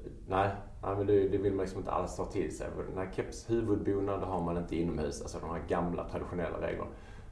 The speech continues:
Hur, hur, kan du hjälpa mig? Hur ska jag kunna få dem till att acceptera, eller i alla fall fundera i de här banorna, att vissa elever kanske faktiskt behöver ha keps?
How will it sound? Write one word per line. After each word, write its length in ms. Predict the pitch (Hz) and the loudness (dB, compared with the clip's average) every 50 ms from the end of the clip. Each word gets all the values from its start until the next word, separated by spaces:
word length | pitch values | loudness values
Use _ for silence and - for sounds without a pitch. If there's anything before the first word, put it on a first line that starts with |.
| - - - - | -14 -14 -12 -4
Hur, 80 | - - - - | -4 -4 -2 -2
hur, 100 | 147 147 - - - - | -4 -4 -4 -8 0 2
kan 140 | 123 120 | 4 8
du 300 | 120 123 123 123 123 123 | 10 10 12 12 10 8
hjälpa 340 | 123 127 135 127 127 - 113 | 8 8 6 6 8 6 4
mig? 180 | 107 101 73 76 92 | 4 4 2 4 2
Hur 80 | 123 | 2
ska 200 | 117 - - 123 | 2 4 6 6
jag 180 | 110 107 107 - | 6 6 6 4
kunna 240 | 117 107 104 104 98 | 2 4 4 4 2
få 300 | - - 113 101 98 98 | 4 6 6 8 8 6
dem 220 | 98 95 87 87 - | 4 2 0 -2 -2
till 160 | - 87 82 | -4 -4 -4
att 160 | 85 - - 87 | -4 -6 -6 -8
acceptera, 840 | 87 - - - 95 - - - 101 90 85 82 - - 85 82 - - - | -10 -8 -8 -10 -10 -8 0 2 4 6 6 4 4 2 0 0 -2 -2 0
eller 220 | - 92 92 95 101 | 2 4 6 6 8
i 40 | |
alla 140 | 107 104 101 | 8 6 6
fall 160 | - 101 95 | 6 2 0
fundera 420 | 92 - 107 104 101 104 101 98 92 | 2 2 2 2 6 6 6 6 6
i 40 | 90 | 4
de 140 | 92 95 | 4 4
här 100 | 101 92 | 4 4
banorna, 460 | 90 90 95 92 90 90 87 87 82 85 | 6 6 6 6 6 4 2 2 2 0
att 240 | 82 - - - - - - 101 | -2 -2 -6 -12 -10 -8 -4 0
vissa 320 | 104 104 107 - 104 95 | 0 0 2 4 4 4
elever 240 | 101 120 127 110 - - | 6 6 6 6 4 0
kanske 200 | 98 87 87 82 | -4 -4 -6 -6
faktiskt 360 | - - - - - - - | -6 -8 -8 -10 -12 -12 -8
behöver 260 | - 87 90 - 98 | -6 -6 -4 -4 -4
ha 340 | 95 95 - - - - - - - - - - - - - - - - - - - - - - | -4 -2 -2 -2 -4 -4 -10 -12 -14 -12 -12 -12 -12 -12 -14 -14 -14 -14 -14 -12 -12 -12 -8 -4
keps? 420 | - 98 - - - - - | -4 -4 -4 -6 -10 -12 -12